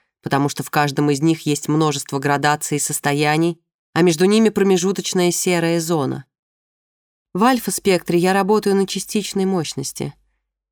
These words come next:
Это подходит для лечения, реабилитации, психологической помощи и решения многих практических повседневных задач. Если я работаю в альфа-спектре, сеансы со мной абсолютно безопасны,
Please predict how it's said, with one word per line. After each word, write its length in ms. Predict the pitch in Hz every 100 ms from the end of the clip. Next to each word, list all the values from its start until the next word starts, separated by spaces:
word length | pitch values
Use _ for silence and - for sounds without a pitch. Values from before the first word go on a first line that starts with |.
| -
Это 160 | 202
подходит 420 | 214 208 226 202 180
для 140 | 196
лечения, 600 | 196 185 - 240 233 220
реабилитации, 840 | 196 170 160 165 190 196 202 -
психологической 840 | 185 - 160 160 151 156 - - 147
помощи 600 | - 185 185 - 175 165 _ _ _ _ -
и 60 | 180
решения 480 | 196 262 254 233
многих 460 | 214 214 220 202 190
практических 720 | 185 175 - 190 - - 160
повседневных 640 | 160 - 156 160 156 151
задач. 540 | 139 147 139 135 - - _ _ _ _ _ _ _ -
Если 320 | 160 160 156
я 160 | 156 151
работаю 480 | 151 156 151 151 143
в 80 |
альфа-спектре, 920 | 156 147 139 143 - 165 165 - 180 - _ _ _ _ _ _ -
сеансы 400 | - 262 240 233
со 120 | 226
мной 160 | 220 214
абсолютно 440 | 208 208 208 202
безопасны, 760 | 196 190 208 220 165 - 135